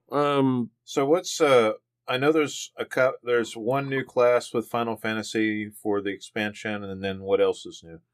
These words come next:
Speaker 1: There's two classes, two jobs, actually, for, you know, that's new. So, talking about Endwalker, which is what released a couple weeks ago, um, I already went over how fucking popular it is and how hard it is to get into the goddamn game.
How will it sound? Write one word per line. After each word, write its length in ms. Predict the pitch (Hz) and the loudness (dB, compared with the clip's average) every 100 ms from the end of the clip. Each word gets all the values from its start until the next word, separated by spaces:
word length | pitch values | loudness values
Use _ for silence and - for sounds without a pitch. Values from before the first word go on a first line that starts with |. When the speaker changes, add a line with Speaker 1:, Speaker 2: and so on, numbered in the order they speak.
| _ _ _ _ _ | _ _ _ _ _
Speaker 1:
There's 160 | 160 143 | -4 -2
two 240 | - 214 | 0 0
classes, 600 | 135 113 98 - 90 85 | 4 4 4 0 -8 -10
two 180 | - 190 | -8 -2
jobs, 380 | 147 90 76 - | 2 2 0 -4
actually, 420 | 92 - 104 98 | -4 -2 0 0
for, 500 | - 107 101 98 98 | 0 0 4 4 2
you 140 | 117 110 | 0 0
know, 80 | |
that's 280 | 98 101 - | 2 0 -2
new. 280 | 98 82 76 | -4 -4 -4
So, 500 | - 127 117 110 - _ _ _ _ _ _ _ | 0 4 6 4 0 _ _ _ _ _ _ _
talking 320 | 190 190 190 | 2 4 2
about 320 | 170 156 143 | 4 4 4
Endwalker, 680 | 156 165 139 113 107 - 107 | 2 2 4 4 4 2 2
which 200 | 107 - | 2 0
is 200 | 110 104 | -6 -2
what 220 | 113 107 - _ _ _ | 0 0 -2 _ _ _
released 520 | 127 120 120 113 - _ _ 92 | 0 2 4 2 -4 _ _ -10
a 60 | |
couple 280 | 104 135 123 | 0 0 2
weeks 240 | 123 117 107 | 2 0 0
ago, 280 | 92 87 - _ _ _ _ _ - - - _ _ _ | 2 2 -2 _ _ _ _ _ -16 -14 -16 _ _ _
um, 320 | 107 107 104 | -2 0 0
I 80 | 107 | 4
already 260 | 127 135 131 | 4 6 4
went 220 | 123 120 | 4 4
over 320 | 117 110 110 | 4 6 4
how 200 | 107 120 | 4 2
fucking 320 | - 120 120 | 4 2 2
popular 520 | 110 117 107 113 110 101 | 2 2 4 4 6 6
it 80 | |
is 240 | 104 104 104 | 4 2 0
and 80 | 104 | -2
how 140 | 104 | 0
hard 280 | 107 104 101 | 2 2 2
it 20 | |
is 120 | 101 | 0
to 100 | - | -2
get 160 | 98 104 | 0 0
into 220 | 101 101 | 0 0
the 120 | 98 | 0
goddamn 460 | 101 95 98 92 95 | 2 2 0 -2 -2
game. 300 | 95 73 | -2 -4